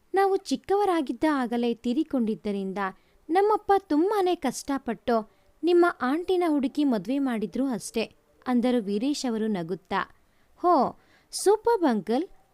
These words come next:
ಆಂಟಿ, ಈಗ ನೀವ್ ಹೇಳಿ" ಅಂತ ಲಕ್ಷ್ಮಿ ಅವರಿಗೆ ಹೇಳಿದನು ಸುಶಾಂತ್. ಅದಕ್ಕೆ ಲಕ್ಷ್ಮಿ ಅವರು, "ಹೇಳೋ ಅಂಥದ್ದು ಏನೂ ಇಲ್ಲ ಪುಟ್ಟ, ನಂಗೆ ಇವ್ರ ಜೊತೆ ಮದ್ವೆ ಮಾಡಿದ್ರು. ಇವರು ಇವರ ಅಪ್ಪನದೇ ಕಂಪನಿ ನೋಡ್ಕೊಳ್ತಾ ಇದ್ರು.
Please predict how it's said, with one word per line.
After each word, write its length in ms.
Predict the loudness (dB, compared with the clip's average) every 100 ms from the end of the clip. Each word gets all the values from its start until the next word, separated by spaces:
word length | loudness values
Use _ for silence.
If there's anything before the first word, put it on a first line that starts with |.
| _
ಆಂಟಿ, 440 | -4 -2 0 -2 -2 -14 2
ಈಗ 120 | 4 6
ನೀವ್ 300 | 4 4 6
ಹೇಳಿ" 280 | 4 4 0 _ _ -2
ಅಂತ 200 | -2 2
ಲಕ್ಷ್ಮಿ 440 | 2 2 -2 -4 0
ಅವರಿಗೆ 340 | 2 2 0
ಹೇಳಿದನು 480 | 0 -2 -2 -2 -4
ಸುಶಾಂತ್. 640 | -4 -8 -6 -8 -8 -12 -20 -20 -20 -6
ಅದಕ್ಕೆ 400 | -2 2 2 4
ಲಕ್ಷ್ಮಿ 460 | 4 2 0 -4 0
ಅವರು, 440 | 0 0 -2 -4 _ _ 2
"ಹೇಳೋ 360 | 2 4 2
ಅಂಥದ್ದು 380 | -2 0 4 4
ಏನೂ 400 | 4 2 -2 0
ಇಲ್ಲ 200 | 0 2 -2
ಪುಟ್ಟ, 280 | -4 -6 -4 -4 -6 _ _ _ _
ನಂಗೆ 400 | 0 2 4 4
ಇವ್ರ 200 | 4 2 0
ಜೊತೆ 260 | -2 2
ಮದ್ವೆ 340 | 0 0 0 -2
ಮಾಡಿದ್ರು. 560 | 0 -2 -4 -4 -6 _ _ _ _ _ _ _
ಇವರು 320 | 6 8 6
ಇವರ 300 | 6 2 2 2 0
ಅಪ್ಪನದೇ 520 | -6 0 2 4 2
ಕಂಪನಿ 440 | 2 0 0 0 2
ನೋಡ್ಕೊಳ್ತಾ 600 | 2 0 0 -2 0 -2
ಇದ್ರು. 560 | -2 -6 -6 -6 -8